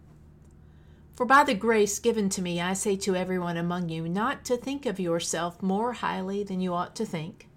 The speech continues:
but to think with sober judgment, each according to the measure of faith that God has assigned.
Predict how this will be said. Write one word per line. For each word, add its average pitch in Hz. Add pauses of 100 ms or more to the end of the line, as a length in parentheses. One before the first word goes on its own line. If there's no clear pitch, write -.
(680)
but -
to 269
think 320
with 269
sober 202
judgment, 151 (520)
each 214
according 214
to 220
the 220
measure 190
of 196
faith 151
that 170
God 160
has 147
assigned. 143